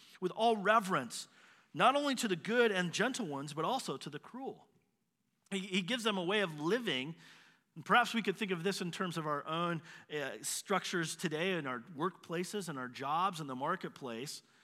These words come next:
Consider how you operate and, and live under the authority of your bosses, the, the, uh,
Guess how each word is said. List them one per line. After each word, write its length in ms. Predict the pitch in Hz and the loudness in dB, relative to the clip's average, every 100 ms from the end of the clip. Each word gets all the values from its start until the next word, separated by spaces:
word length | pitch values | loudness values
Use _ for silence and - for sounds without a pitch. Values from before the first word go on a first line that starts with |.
| _ _ _ _ | _ _ _ _
Consider 320 | - 135 190 175 | -10 0 2 6
how 160 | 175 | 8
you 240 | 180 170 165 | 6 4 2
operate 600 | 160 175 165 160 170 190 | 2 2 0 0 0 -4
and, 160 | 139 - - - | -6 -10 -18 -8
and 160 | 135 | -4
live 340 | 139 151 180 170 | 0 4 4 4
under 260 | 160 175 170 | 2 4 2
the 120 | 147 | 0
authority 500 | 139 160 151 165 170 | -2 -4 -2 0 -2
of 160 | 143 131 | -2 -6
your 100 | 139 | -8
bosses, 760 | 127 123 147 - 180 208 - - _ _ _ _ _ _ | -6 -4 -4 -6 -10 -10 -16 -20 _ _ _ _ _ _
the, 100 | 113 101 _ - 101 _ | -20 -20 _ -20 -20 _
the, 140 | 123 113 | -12 -12
uh, 220 | 110 | -12